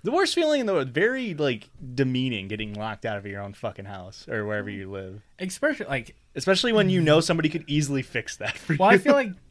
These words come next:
Speaker 2: what happened to you is, like, the worst, where it's, like, a chain, where it's just, like, "There's no way around this."
Speaker 1: Yeah.
Speaker 2: How do I,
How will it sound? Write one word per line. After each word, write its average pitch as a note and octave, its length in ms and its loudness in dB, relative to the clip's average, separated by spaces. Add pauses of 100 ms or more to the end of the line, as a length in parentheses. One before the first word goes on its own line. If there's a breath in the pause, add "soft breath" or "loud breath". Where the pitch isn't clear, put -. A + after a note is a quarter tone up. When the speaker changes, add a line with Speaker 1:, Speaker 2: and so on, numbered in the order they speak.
(500)
Speaker 2:
what E3 160 -2
happened D#3 260 -2
to C#3 40 -2
you C#3+ 80 0
is, C#3 80 0
like, B2 160 -6
the A#2+ 100 -4
worst, A#2+ 280 -2
where B2+ 60 -2
it's, A#2+ 100 -6
like, A#2+ 200 -6
a B2 120 -6
chain, B2 400 -6
where A#2+ 100 -6
it's A#2 80 -8
just, C3 180 -6
like, A2+ 220 -8 (140)
"There's B2+ 240 -6
no C3+ 100 -4
way C3+ 220 -2
around C3 380 -6
this." F2+ 140 -12
Speaker 1:
Yeah. G#2+ 240 -2 (840)
Speaker 2:
How C#3+ 160 -4
do D3 160 -2
I, C3+ 260 -2